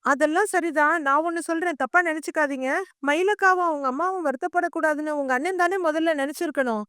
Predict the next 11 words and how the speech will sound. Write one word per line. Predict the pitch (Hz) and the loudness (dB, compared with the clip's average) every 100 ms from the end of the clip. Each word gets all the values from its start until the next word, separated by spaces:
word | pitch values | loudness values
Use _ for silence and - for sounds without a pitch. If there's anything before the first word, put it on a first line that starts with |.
| - | -2
அப்படின்னு | 330 330 349 330 | -2 0 -2 -2
மீனா | 277 269 349 | -2 -2 -2
கேட்க, | 339 330 320 294 | 0 0 2 2
"அண்ணன் | 226 294 403 320 | 2 0 -2 -2
வேணும்லாம் | 311 370 370 339 339 | -2 0 0 0 0
அப்படி | 277 269 | -2 -4
செஞ்சிருக்காது | 294 294 349 330 285 | -4 -2 0 0 0
மீனா, | 277 277 269 285 349 | -2 -4 -2 -2 2
ஆனா | 330 349 359 | 2 4 2
அண்ணன் | 339 277 349 415 | 2 0 2 0
அப்படிதான், | 339 302 302 311 | 0 0 0 0